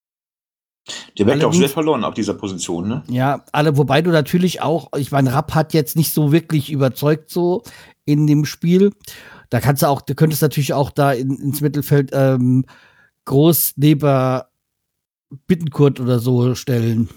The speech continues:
Speaker 2: weil ich glaube, dass, äh, Niklas Schmidt auch so sch-,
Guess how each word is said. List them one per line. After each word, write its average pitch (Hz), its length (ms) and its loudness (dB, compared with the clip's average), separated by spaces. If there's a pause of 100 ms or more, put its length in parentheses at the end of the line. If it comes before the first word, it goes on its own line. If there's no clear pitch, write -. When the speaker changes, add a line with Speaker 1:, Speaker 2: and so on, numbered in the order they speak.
(260)
Speaker 2:
weil 127 160 -2
ich - 100 -6
glaube, 147 400 2
dass, 135 420 -4
äh, 135 200 0
Niklas 139 340 -2
Schmidt 151 320 -2
auch 147 180 0
so 131 200 -2
sch-, - 480 -10